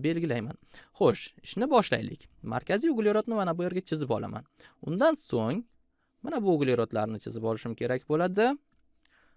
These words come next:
Va mana bunday. Xo'sh, kislorodni kelinglar, qizil rang bilan belgilayman. Mana bunday holatda. Va ana endi kimyoviy bog'larni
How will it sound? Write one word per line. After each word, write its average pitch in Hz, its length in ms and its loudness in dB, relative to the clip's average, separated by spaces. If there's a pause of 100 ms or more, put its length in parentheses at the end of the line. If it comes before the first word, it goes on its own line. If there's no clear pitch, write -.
(540)
Va 190 560 0 (440)
mana 254 220 -2
bunday. 107 220 -4 (460)
Xo'sh, - 280 0
kislorodni 185 580 2
kelinglar, 113 320 -2 (100)
qizil 202 220 -2 (100)
rang 98 200 -6
bilan 113 240 -6
belgilayman. 170 500 -2 (480)
Mana 123 180 -8
bunday 135 320 -4
holatda. 175 360 -2 (520)
Va 175 120 4
ana 208 160 4
endi 247 180 0
kimyoviy 196 400 2
bog'larni 156 360 2